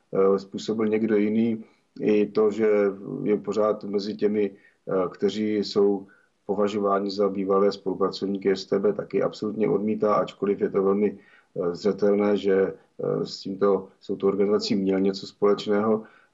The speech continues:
Eh, ty přístupy jsou absolutně, eh, odlišné. Petr Pavel,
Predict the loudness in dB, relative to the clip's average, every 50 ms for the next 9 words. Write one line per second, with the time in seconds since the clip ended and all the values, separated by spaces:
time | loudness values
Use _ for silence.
0 | 0 0 0 0 0 -4 -2 -2 -4 -4 -4 -2 -2 -2 0 2 2 2 2 0
1 | 0 0 0 0 2 2 2 2 2 2 -2 -6 -16 _ _ _ -2 2 2 4
2 | 4 2 2 0 0 -2 -4 -2 0 2 2 4 2 2 0 -6 -10 -8 -8 -4
3 | -4 -4 -4 -4 -2 -2 0 2 4 4 4 4 2 -2